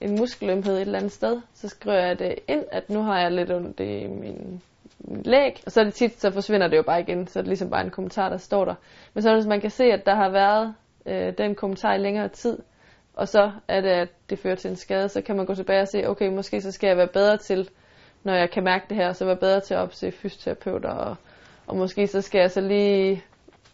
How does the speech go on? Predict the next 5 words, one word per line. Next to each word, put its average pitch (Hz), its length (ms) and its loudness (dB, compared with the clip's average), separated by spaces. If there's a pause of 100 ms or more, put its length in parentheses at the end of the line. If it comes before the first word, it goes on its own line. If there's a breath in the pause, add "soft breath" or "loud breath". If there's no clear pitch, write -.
droppe 190 240 2
intervallerne 185 520 0
dagen 185 240 -2
efter. - 300 -8 (440)
Øhm, 190 520 -12